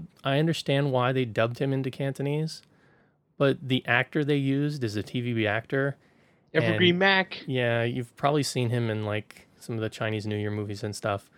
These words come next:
Speaker 1: He, his voice is very recognizable, you
Speaker 2: Yeah.
Speaker 1: know? I mean, almost as much as somebody like, uh, Chang Tat-meng or, uh,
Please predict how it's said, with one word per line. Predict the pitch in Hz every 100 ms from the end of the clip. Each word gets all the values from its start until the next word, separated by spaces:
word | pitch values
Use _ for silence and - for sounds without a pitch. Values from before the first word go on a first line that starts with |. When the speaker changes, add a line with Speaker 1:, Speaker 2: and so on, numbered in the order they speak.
| _ _ _ _ _
Speaker 1:
He, | - 156
his | - 160 165
voice | 127 139 175 190
is | 147
very | 120 117 113 117 113
recognizable, | 107 107 117 104 92 107 120 147 160 - _ _ _
you | - 165
Speaker 2:
Yeah. | 160 156 170 - _ -
Speaker 1:
know? | 302 285
I | 120
mean, | 120 113 107 -
almost | 127 139 131 - - -
as | 120 113
much | 117 110
as | 113 98
somebody | 117 107 101
like, | 101 98 -
uh, | 110
Chang | - 113
Tat-meng | 107 - 107 101 101
or, | 107 101 95 98 - _ _ _ _ _
uh, | - 107 101 110 - - -